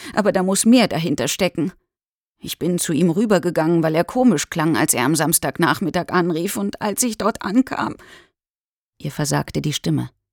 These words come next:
„Carol?“ Mitten auf der Museumstreppe blieb ich wie erstarrt stehen.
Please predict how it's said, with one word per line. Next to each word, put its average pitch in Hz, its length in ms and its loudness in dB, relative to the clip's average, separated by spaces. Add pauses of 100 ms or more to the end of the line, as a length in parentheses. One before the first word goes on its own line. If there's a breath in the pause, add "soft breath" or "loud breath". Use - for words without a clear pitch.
(960)
„Carol?“ 151 380 0 (1080 soft breath)
Mitten 214 320 4
auf - 160 0
der 202 120 2
Museumstreppe 185 840 2
blieb 180 260 -2
ich - 180 -2
wie 202 100 2
erstarrt 165 420 -2
stehen. 160 440 -2